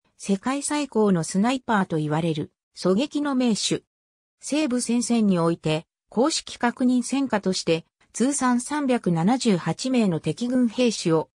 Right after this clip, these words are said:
射殺したとされる。最終階級は五丁。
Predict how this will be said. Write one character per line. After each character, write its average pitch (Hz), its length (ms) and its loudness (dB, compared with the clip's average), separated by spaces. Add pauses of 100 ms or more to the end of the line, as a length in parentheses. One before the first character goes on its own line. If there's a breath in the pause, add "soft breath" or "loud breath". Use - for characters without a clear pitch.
(120)
射 190 200 -2
殺 262 280 -4
し - 120 -6
た 247 140 -4
と 170 120 -4
さ 156 160 -4
れ 147 120 -2
る。 139 200 -6 (340)
最 269 300 0
終 285 260 -2
階 285 220 -2
級 220 220 0
は 165 160 2
五 190 200 2
丁。 156 340 -2